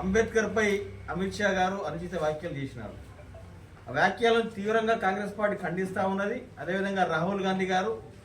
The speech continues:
తర్వాత మా కాంగ్రెస్ పార్టీ పక్షాన అందరూ రోజు పార్లమెంట్ ఆవరణలో "జై భీమ్" అని నినాదాలు చేస్తూ ఉన్నారు. అయినా కానీ బీజేపీ ప్రభుత్వానికి పెట్టినట్టు లేదు. అంబేద్కర్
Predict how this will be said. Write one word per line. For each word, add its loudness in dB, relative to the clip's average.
తర్వాత -2
మా -2
కాంగ్రెస్ -4
పార్టీ -2
పక్షాన -4
అందరూ 0
రోజు 2
పార్లమెంట్ 2
ఆవరణలో 2
"జై 4
భీమ్" -2
అని -2
నినాదాలు -2
చేస్తూ -8
ఉన్నారు. -12
అయినా 4
కానీ 2
బీజేపీ 2
ప్రభుత్వానికి 0
పెట్టినట్టు -2
లేదు. -4
అంబేద్కర్ 4